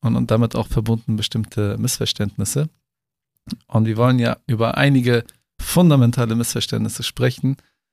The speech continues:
Und, äh, ich denke, vorweg kommt das Missverständnis, dass der Ramadan oder das Fasten an sich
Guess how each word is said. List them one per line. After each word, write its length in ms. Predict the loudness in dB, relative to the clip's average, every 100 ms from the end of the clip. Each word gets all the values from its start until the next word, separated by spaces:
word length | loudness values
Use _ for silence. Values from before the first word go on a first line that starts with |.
| _ _ -2
Und, 400 | 0 2 0 -2
äh, 160 | -2
ich 120 | -2
denke, 260 | 0 0 -2
vorweg 440 | -6 0 2 2 0
kommt 300 | 0 0 -4
das 140 | -4
Missverständnis, 600 | -4 -2 -4 -2 -4 -4
dass 200 | -6 -6
der 140 | -2 0
Ramadan 560 | 2 2 4 2 2
oder 240 | 0 0 0
das 180 | 0
Fasten 380 | 0 0 0 -2
an 200 | -2 0
sich 280 | 0 -2 -4